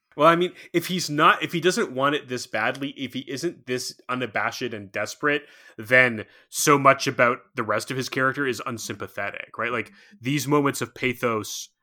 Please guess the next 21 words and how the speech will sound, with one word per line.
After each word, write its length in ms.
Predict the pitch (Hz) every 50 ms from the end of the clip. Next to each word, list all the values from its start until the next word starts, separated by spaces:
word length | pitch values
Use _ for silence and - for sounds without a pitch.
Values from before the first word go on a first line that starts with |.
| _ _ _ _ -
are 100 | 127 117
part 300 | - - - 135 127 123
of 100 | 120 110
what 120 | 113 107 - _ _ _ _
keep 300 | - - - 120 98 -
him 340 | 101 110 107 101 98 98 95 - _ _ _ _ _ _
human 580 | _ - - - 139 135 127 120 117 113 107
and 200 | 113 - 113 107
relatable 500 | 98 107 101 110 113 113 110 101 104 101
and 80 | 101 101
interesting. 500 | - 107 104 - - 101 - - 92 85
If 100 | 92 98
he 100 | - 127
was 140 | 123 123 117
just 180 | - 131 - -
a 40 | 127
big 200 | - 139 127 -
smarty 300 | - - 113 113 120 117
pants 280 | - 120 113 110 -
know-it-all, 720 | 107 104 104 107 120 120 123 127 127 123 123 120 117 - _ _ _ _ _ _ _ _ _ -
uh, 320 | 120 113 107 107 107 107